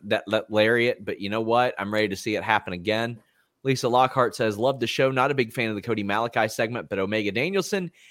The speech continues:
yes, please. Great job, guys. Always gotta support Fightful." Well, I appreciate you for doing that. And anytime you guys send a super chat, that is an investment in us, and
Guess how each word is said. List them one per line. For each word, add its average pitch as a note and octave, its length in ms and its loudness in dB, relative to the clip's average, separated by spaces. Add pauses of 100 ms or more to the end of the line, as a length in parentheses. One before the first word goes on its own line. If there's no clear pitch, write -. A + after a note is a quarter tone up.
(140)
yes, B3 340 4
please. F#2+ 480 -2
Great C#3+ 240 2
job, A2+ 300 2
guys. G#2+ 320 0
Always A2+ 200 -2
gotta G#2+ 200 -2
support - 440 -6
Fightful." E2 600 -4
Well, F#3+ 120 2
I B3+ 60 6
appreciate A3+ 420 -2
you G#3 60 -6
for F#3 120 -8
doing F3+ 240 -2
that. G#2 180 -4 (420)
And F3+ 160 0
anytime G#3 400 -2
you F#3+ 80 -2
guys D#3+ 340 4
send D#3+ 160 -6
a C3 40 -4
super D3+ 300 -6
chat, D#3+ 340 -2
that C3 120 2
is B2 140 0
an A2+ 80 -2
investment A#2 540 -2
in G2+ 120 -10
us, D3 480 -4
and G2+ 300 -6